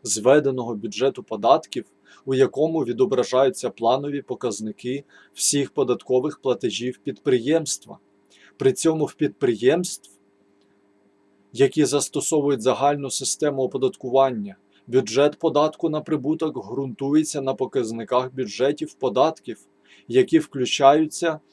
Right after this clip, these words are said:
до валових витрат підприємства й П Д В, оподатковані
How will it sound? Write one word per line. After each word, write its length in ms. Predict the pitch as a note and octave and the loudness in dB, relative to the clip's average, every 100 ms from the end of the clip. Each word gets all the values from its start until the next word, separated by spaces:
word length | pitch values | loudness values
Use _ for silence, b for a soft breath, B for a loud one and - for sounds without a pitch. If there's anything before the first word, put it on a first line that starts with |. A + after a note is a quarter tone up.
| b _ | b _
до 200 | A#2 A#2+ | 0 4
валових 500 | B2+ C#3+ D3+ C#3 - | 8 8 6 -2 -2
витрат 420 | B2+ - C3+ C3 - | -2 2 4 4 2
підприємства 1000 | B2 - A#2 A2 A#2+ C#3+ C#3+ - D3 D#3 | -8 -6 -6 0 2 2 -2 -8 -6 -6
й 240 | A2 C#3 | -4 -8
П 200 | - C3 | -2 -2
Д 120 | B2+ | 0
В, 280 | C3 D3+ A2+ _ _ _ b b | 0 0 -2 _ _ _ b b
оподатковані 1300 | C3 A#2+ C#3+ B2+ A#2 - C3+ C3+ D3 D3 D#3+ D#3+ E3+ | -4 0 0 0 -2 2 4 4 0 -4 -4 -2 -4